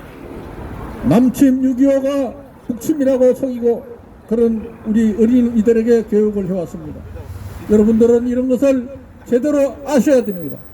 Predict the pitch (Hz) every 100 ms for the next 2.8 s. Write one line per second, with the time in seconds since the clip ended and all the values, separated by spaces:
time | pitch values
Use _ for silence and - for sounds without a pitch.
0 | - - - - - - - 254 254 233
1 | 269 269 277 240 269 269 277 277 269 240
2 | 294 277 285 285 294 285 196 -